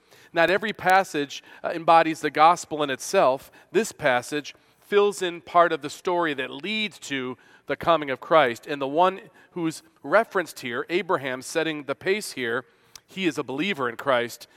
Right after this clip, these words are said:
And so we look to this example. It's helpful and it's very practical. Candlish, the commentator I've referred to several times,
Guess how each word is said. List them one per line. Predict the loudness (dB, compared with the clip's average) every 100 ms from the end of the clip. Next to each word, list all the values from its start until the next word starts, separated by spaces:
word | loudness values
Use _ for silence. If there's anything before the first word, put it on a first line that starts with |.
| _
And | -18 -6
so | -4
we | -2 -2
look | -4 -4
to | -8
this | -8 -8
example. | -10 -6 -6 -6 -6
It's | -8 -2
helpful | 0 0 0 -2 -2 _ _ -10
and | -10
it's | -10
very | -4 0 0 -2
practical. | 0 0 0 -4 -8 -10 -10 _ _ _ _ -20 _ -14
Candlish, | -6 -4 -2 -4 -4 -8
the |
commentator | -2 2 2 0 -4 -2 0 -2
I've | -2
referred | -4 -2 -4
to | -4 -10
several | -2 -2 0
times, | -2 0 0 -2 -8